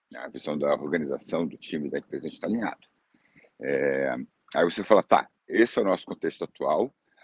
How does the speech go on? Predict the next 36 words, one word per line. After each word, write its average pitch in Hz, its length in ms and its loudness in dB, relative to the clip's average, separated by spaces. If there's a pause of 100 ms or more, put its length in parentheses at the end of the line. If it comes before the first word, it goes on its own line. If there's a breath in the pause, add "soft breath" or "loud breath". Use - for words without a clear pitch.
(200 soft breath)
aonde 117 320 -2
a 175 40 -2
gente 143 100 -10
quer 143 120 -4
chegar 95 280 -4
daqui 90 180 -4
a 87 40 -4
três 85 320 -6
meses?" - 520 -14
Né? 69 140 -8
Já 78 100 -8
sabendo 78 380 -4
que 85 80 -10
a - 20 -6
gente - 120 -8
vai 82 80 2
usar 78 140 0
o 73 40 -2
framework 73 380 -6
O - 20 -20
K 73 200 0
R, - 120 -10
ah, - 220 -10
daqui - 120 -16
a - 40 -16
três 78 240 -4
meses 78 220 -6
a 87 40 -6
gente - 160 -12
quer... 95 340 4 (640)
Né? 80 300 -4 (300)
No 117 320 4
caso 117 320 4
do 101 100 0
Airbnb 90 380 -2
Plus, 110 420 0